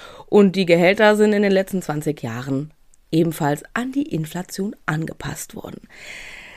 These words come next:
Wenn auch meiner bescheidenen Meinung nach viel zu wenig für solch eine verantwortungsvolle Aufgabe der einzelnen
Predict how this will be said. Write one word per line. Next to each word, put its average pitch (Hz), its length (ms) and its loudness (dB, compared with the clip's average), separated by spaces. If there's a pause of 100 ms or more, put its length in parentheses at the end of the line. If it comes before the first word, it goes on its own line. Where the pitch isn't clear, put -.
Wenn 285 300 6
auch 294 120 2
meiner 320 340 6
bescheidenen 285 540 2
Meinung 262 300 4
nach 208 460 4 (240)
viel 226 580 4 (100)
zu 240 260 -2
wenig 226 500 4
für 185 200 2
solch 190 600 2 (160)
eine 202 240 2
verantwortungsvolle 220 1080 -4
Aufgabe 151 680 0 (460)
der 147 280 0 (180)
einzelnen 170 560 -4